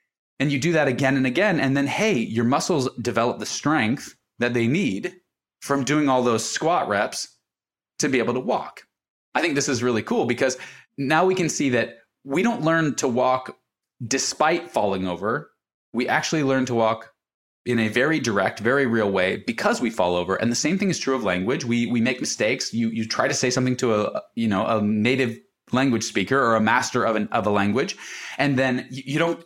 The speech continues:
get it right. You say maybe "twee" or something like that, and they say, "What are you, what are you talking about?" <laughs> And you, you, like, point or try to get it across to them. Sometimes you can't at all, right? But sometimes you can get them close enough that they say, "Oh,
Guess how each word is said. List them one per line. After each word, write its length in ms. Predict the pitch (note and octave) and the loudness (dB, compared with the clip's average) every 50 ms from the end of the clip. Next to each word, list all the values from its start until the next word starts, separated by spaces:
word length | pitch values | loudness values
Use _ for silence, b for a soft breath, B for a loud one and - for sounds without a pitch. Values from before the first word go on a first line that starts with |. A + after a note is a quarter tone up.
| _ - | _ -4
get 140 | - C#3 C#3+ | -2 0 0
it 80 | A2 G2+ | 2 2
right. 280 | G#2 G#2 A#2+ D#3+ F#3 - B B B B B B B B _ _ - | 2 2 2 2 -2 -4 B B B B B B B B _ _ -4
You 220 | B2+ B2+ C3+ B2+ | 0 0 0 2
say 160 | B2 - C3 | 2 2 2
maybe 200 | B2+ C3 A#2+ B2 | 2 2 2 0
"twee" 440 | A#2 - D3 D3 C3 A#2+ C3 D#3+ E3+ | -2 0 0 0 2 2 2 0 0
or 100 | D#3+ A2 | -2 0
something 240 | G#2+ - A#2+ A2+ A2+ | 0 2 2 2 2
like 140 | A2+ G#2+ G2+ | 2 2 2
that, 180 | G#2+ A2+ B2+ | 2 2 2
and 80 | - C#3 | 2 0
they 60 | C3 | -2
say, 360 | - - A2+ A2 F#2+ G#2+ G#2+ F#2+ - | -2 -2 -2 -2 -2 -6 -10 -12 -12
"What 240 | - A#2 A#2+ D3 F3+ | -8 -4 -2 -2 0
are 60 | F#3+ | 0
you, 320 | F#3 F#3 F#3+ F#3+ F#3+ F#3 - _ _ | 0 -2 -2 -4 -6 -8 -12 _ _
what 180 | - D3+ E3 E3+ | -4 -2 -2 0
are 60 | F#3 | 0
you 180 | F3+ G3 G#3 F#3+ | -2 -2 -4 -6
talking 360 | - - F#3 F#3 - G#3 G#3 | -4 -4 -4 -2 -2 -2 -2
about?" 360 | G3+ F#3+ G3+ G#3 G3+ F#3+ - | -2 -2 -2 -2 -2 -2 0
<laughs> 220 | - - G3+ - | 0 0 0 0
And 340 | C#3+ C#3 C#3 C3+ A#2+ - A2 | 0 2 2 0 0 0 0
you, 120 | B2 B2+ B2 - A#2 - | -2 -2 -2 -4 -8 -6
you, 140 | C3+ C3 B2+ | -2 0 2
like, 220 | B2+ A#2+ A2+ A2 - - _ _ _ _ _ _ - | 4 4 2 0 -2 -8 _ _ _ _ _ _ -6
point 460 | - - F3+ F#3 F#3 F#3+ F#3 F3+ - | -2 0 2 2 4 2 2 0 0
or 320 | C3 B2+ A#2+ A#2+ A#2 A#2 A2+ - - _ _ _ _ _ | 0 0 2 2 2 0 -2 -4 -10 _ _ _ _ _
try 220 | - - F#3 E3+ E3+ | -2 0 2 2 2
to 60 | E3+ | 2
get 200 | D#3 C3+ F3 E3 | 0 0 0 0
it 120 | E3 D#3 | 0 0
across 360 | E3 D#3+ - E3 D#3 D#3+ D#3+ - | 0 0 2 2 2 2 0 0
to 60 | E3 | 0
them. 120 | D#3 E3+ | 0 0
Sometimes 320 | - G#3+ A#3+ A#3 A3+ F#3 B2+ | 0 0 0 2 2 0 -2
you 60 | A2+ | -2
can't 300 | - - E3 D#3+ - - | -2 -2 0 0 0 0
at 80 | A2 | 0
all, 440 | G#2+ C#3+ F3 C3 G2 G2+ B2+ D#3+ - - | 2 2 2 2 2 2 0 0 0 0
right? 260 | A2+ A#2 D3 F3 - B B B B B | 0 0 0 0 -4 B B B B B
But 120 | D#3 - | -4 0
sometimes 360 | F#3+ G3+ G#3 G#3 F3 D#3+ C3+ | 0 2 2 2 2 2 0
you 60 | C#3 | 0
can 100 | C3+ C#3+ | 0 0
get 220 | A#2+ C#3+ D3+ D3 - | 0 0 0 0 0
them 140 | C3+ B2+ A2+ | 0 -2 0
close 240 | - D#3+ F3+ - | 0 0 0 0
enough 160 | - C#3+ - - | 0 -2 -2 -2
that 100 | A2+ - | -2 -4
they 100 | A2 G#2 | -4 -2
say, 280 | A2+ A#2 A2+ - - - | -2 -2 -2 -2 -4 -4
"Oh, 540 | C#3+ D#3+ E3 F3+ E3+ D#3 D3 A#2 G2+ G2 | -4 -2 0 2 2 2 2 0 0 -2